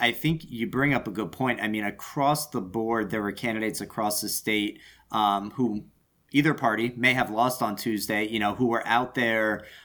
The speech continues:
um, knocking on doors and kind of building that movement, right? So, so there's a lot of candidates, if you talk to them after their race, that, that may have lost. Um, when I was going through the election results on, on Tuesday night into Wednesday morning, um,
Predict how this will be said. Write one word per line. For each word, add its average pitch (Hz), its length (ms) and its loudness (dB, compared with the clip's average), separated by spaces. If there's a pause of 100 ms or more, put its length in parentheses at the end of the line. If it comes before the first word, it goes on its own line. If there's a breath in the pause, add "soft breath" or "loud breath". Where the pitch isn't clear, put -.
(140 loud breath)
um, 107 400 0
knocking 123 320 2
on 120 80 2
doors 113 240 -2
and 113 100 -4
kind 120 200 -2
of 101 120 -6
building 113 640 0 (200 loud breath)
that 107 240 2
movement, 107 400 -4
right? 113 260 0
So, 117 300 2
so 127 160 0
there's 120 180 2
a 120 60 -2
lot 139 180 2
of 139 80 -2
candidates, 110 440 -2
if 95 100 -4
you 104 60 -4
talk - 260 0
to - 80 -6
them 107 160 -2
after 104 260 -2
their 101 140 -4
race, 104 280 -2
that, 101 280 -2
that 104 160 -2
may 110 120 0
have 98 140 -2
lost. 107 440 -2 (280 loud breath)
Um, 104 320 0
when 117 120 2
I 123 100 4
was 139 160 0
going 120 220 -2
through 120 100 -2
the 110 80 -2
election 110 400 -4
results 104 480 -2
on, 101 320 -2
on 101 160 -2
Tuesday 107 380 -2
night 101 260 0
into 101 220 -4
Wednesday 101 360 -2
morning, 104 580 0 (300 loud breath)
um, 104 500 2